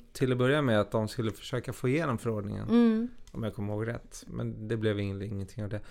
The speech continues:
Speaker 2: Nej.
Speaker 1: Men kommer vi... Okej, vi får inte rådets version nu. Det går inte in en tr-, trialog nu.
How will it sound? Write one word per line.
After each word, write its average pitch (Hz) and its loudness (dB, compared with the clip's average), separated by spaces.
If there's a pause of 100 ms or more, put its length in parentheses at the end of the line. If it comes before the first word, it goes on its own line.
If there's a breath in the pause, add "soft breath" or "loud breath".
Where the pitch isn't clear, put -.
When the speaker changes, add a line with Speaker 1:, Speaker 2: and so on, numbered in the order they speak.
(100)
Speaker 2:
Nej. 208 0
Speaker 1:
Men 143 8
kommer 151 2
vi... 147 2 (1800 soft breath)
Okej, 143 6
vi 135 8
får 147 4
inte 131 4
rådets 120 4
version 107 2
nu. 160 2
Det 113 2
går 104 2
inte 107 0
in 101 0
en 98 -2
tr-, - -16 (840 soft breath)
trialog 107 4
nu. 165 2